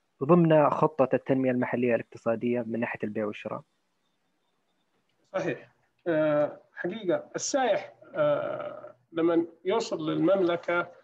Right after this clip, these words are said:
Speaker 2: هو ي-، يهدر موارده المالية على منتجات موجودة عندك، أيا يكن نوعية هذا المنتج. ولكن حتى تتكرر الزيارة، لابد أن تكون منتجاتك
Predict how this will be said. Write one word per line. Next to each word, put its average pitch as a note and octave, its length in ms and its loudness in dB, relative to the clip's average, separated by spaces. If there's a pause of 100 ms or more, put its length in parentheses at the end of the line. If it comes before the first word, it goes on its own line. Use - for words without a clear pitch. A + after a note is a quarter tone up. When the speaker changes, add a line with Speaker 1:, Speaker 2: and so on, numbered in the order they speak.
(500)
Speaker 2:
هو F3 140 6
ي-، F#3+ 420 2
يهدر F3+ 460 0
موارده D#3+ 680 4
المالية G3 800 2 (520)
على G3+ 220 2
منتجات F#3+ 520 2
موجودة E3 400 0
عندك، F#3 360 -4
أيا G3 200 0
يكن F3 440 6
نوعية F3+ 500 2 (160)
هذا D#3+ 180 -2
المنتج. B2+ 460 -6 (220)
ولكن F3 440 -2 (400)
حتى C#4 280 -2
تتكرر A#3+ 600 -2
الزيارة، D#3 840 0
لابد A#3+ 420 -2
أن A#3+ 100 -2
تكون G#3 420 -6
منتجاتك F#3+ 840 -2